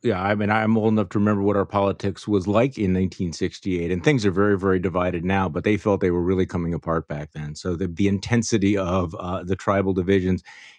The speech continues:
you know, uh, with the overlay of urban violence, assassination, the war in Vietnam. So a-, anyone who thinks that there was a kinder, gentler era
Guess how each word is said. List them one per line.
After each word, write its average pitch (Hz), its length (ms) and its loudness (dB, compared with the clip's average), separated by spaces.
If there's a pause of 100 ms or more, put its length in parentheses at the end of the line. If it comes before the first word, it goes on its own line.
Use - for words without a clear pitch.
(160)
you 104 140 0
know, 95 360 -2
uh, 92 160 -10
with 95 200 0
the 98 120 0
overlay 98 680 4
of 82 200 -2
urban 82 340 -4
violence, 92 640 -2
assassination, 87 960 -2
the 85 80 -2
war 90 380 0
in 90 140 -2
Vietnam. 87 760 -4 (380)
So 98 440 0 (400)
a-, 123 120 -12
anyone 147 420 4
who 110 80 4
thinks 107 320 0
that 95 140 -4
there 95 120 2
was 92 140 2
a 92 60 -4
kinder, 95 600 0
gentler 90 640 -2
era 92 320 0